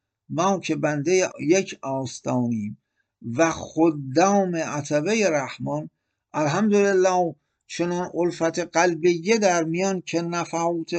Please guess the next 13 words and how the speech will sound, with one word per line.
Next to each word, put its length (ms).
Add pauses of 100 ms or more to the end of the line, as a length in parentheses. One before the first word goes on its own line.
(120)
قلوب 720 (540)
مشام 680
یکدیگر 760
را 440 (280)
معطر 960
می‌نماید 960 (340)
و 100
انجذابات 1200
متبادله 1200 (200)
به 140
منزله 960
سیمهای 1200
تلگراف 840